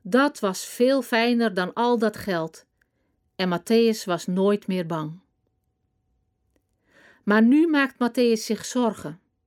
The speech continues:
"Ik ga weg," zegt Jezus. "Ik ga naar mijn Vader in de hemel. Maar op een dag kom ik terug."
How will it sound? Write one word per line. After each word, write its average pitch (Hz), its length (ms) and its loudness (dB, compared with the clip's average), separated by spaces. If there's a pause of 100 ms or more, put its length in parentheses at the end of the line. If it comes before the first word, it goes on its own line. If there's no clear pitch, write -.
(1000)
"Ik 269 220 0
ga 214 240 -2
weg," 220 320 0
zegt - 260 -8
Jezus. 170 640 -6 (520)
"Ik 294 180 0
ga 277 220 2
naar 262 240 2
mijn 196 220 0
Vader 277 460 0
in 240 180 2
de 226 80 2
hemel. 175 600 -2 (960)
Maar 220 200 2
op 214 160 0
een 185 180 -2
dag 240 460 -2
kom 226 180 2
ik 214 120 -2
terug." 160 640 -6